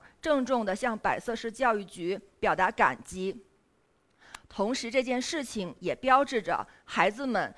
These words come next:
社会参与意识与社会责任感的又一次飞跃。正因为孩子们社会认识的一次次飞跃，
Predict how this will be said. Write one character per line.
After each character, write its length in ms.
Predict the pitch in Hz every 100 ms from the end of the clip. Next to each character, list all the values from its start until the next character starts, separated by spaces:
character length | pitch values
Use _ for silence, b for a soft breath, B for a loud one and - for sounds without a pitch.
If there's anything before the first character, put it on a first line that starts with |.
| b
社 180 | - 294
会 160 | 269
参 240 | 240 285 277
与 80 | 190
意 260 | 208 262
识 320 | 220 - 156 -
与 100 | 185
社 220 | - 262
会 120 | 247
责 200 | 202 170
任 160 | 208 233
感 200 | 190 -
的 180 | - 104 b b
又 220 | 269 254
一 80 | 170
次 200 | 165 -
飞 240 | - 165
跃。 200 | 170 165 127 - _ _ _ _ _ _ b b b b _
正 180 | 392 359
因 140 | 339
为 100 | 320
孩 240 | 339 214 208
子 140 | 277
们 140 | 262
社 160 | 226 294
会 160 | 277 226
认 200 | 262 262
识 140 | 233
的 100 | 180
一 140 | 190
次 160 | 226 277
次 160 | - 226
飞 240 | 277 277
跃， 320 | 285 240 120